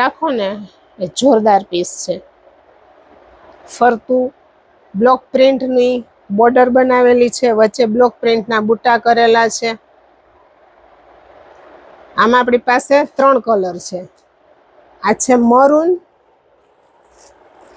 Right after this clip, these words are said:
એમાં ને એમાં આવશે આ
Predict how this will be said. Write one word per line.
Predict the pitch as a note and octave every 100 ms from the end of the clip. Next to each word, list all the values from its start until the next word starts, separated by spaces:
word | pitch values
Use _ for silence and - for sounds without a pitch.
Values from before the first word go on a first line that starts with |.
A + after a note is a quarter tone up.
| - - - - - - - - - - - -
એમાં | A3 B3 A#3+
ને | A#3+
એમાં | A#3 A#3
આવશે | A#3+ - A3+
આ | G#3